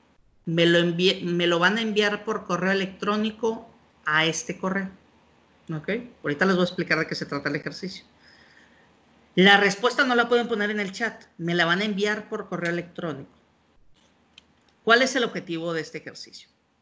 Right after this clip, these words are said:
Número uno, yo te voy a colocar una lista de palabras, ¿ok? Y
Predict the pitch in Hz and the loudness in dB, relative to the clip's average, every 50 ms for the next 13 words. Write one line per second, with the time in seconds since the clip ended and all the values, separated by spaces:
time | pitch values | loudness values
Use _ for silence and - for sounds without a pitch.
0 | _ _ _ _ _ _ _ _ _ _ _ - - 196 226 247 247 240 202 165 | _ _ _ _ _ _ _ _ _ _ _ -8 -6 -4 0 2 4 4 4 2
1 | - - - _ _ _ _ _ _ _ _ _ _ _ - - - - 165 180 | -2 -8 -18 _ _ _ _ _ _ _ _ _ _ _ -20 -20 -10 -2 2 2
2 | 214 214 254 247 254 254 262 254 254 247 214 190 165 - - 208 214 220 240 254 | 4 4 4 0 2 2 0 0 2 2 2 2 2 2 6 6 6 6 6 2
3 | 254 - - 190 190 202 208 208 196 208 226 220 190 - - - 240 226 208 214 | -4 -8 -6 -4 -2 -2 0 0 0 0 -2 -4 -6 -8 -6 -2 -2 0 0 0
4 | 214 208 - 196 185 185 190 196 190 185 156 127 - - - - - - - - | -4 -2 0 0 0 2 4 2 2 2 0 -4 -8 -10 -16 -18 -18 -18 -20 -20
5 | _ _ _ _ _ _ _ _ _ _ - 175 151 - - 160 180 220 247 247 | _ _ _ _ _ _ _ _ _ _ -16 -16 -14 -8 -6 -6 -6 -6 -6 -10
6 | - _ _ _ _ _ _ _ _ _ _ _ _ - _ _ _ _ _ _ | -16 _ _ _ _ _ _ _ _ _ _ _ _ -20 _ _ _ _ _ _
7 | _ _ _ _ _ - - 185 196 220 226 240 247 262 277 285 277 - - - | _ _ _ _ _ -6 -2 0 2 2 4 4 4 4 4 2 2 0 -8 -20